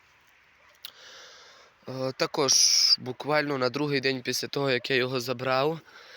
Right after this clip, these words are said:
е, приводили зразу козу,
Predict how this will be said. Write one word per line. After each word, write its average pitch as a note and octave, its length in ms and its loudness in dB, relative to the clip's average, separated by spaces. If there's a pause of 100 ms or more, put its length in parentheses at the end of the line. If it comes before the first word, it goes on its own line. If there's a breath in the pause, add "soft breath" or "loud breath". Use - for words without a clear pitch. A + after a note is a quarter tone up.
(540 loud breath)
е, B2+ 40 -10 (1600 loud breath)
приводили B2 600 0
зразу A#2 420 -4
козу, D#3+ 560 -4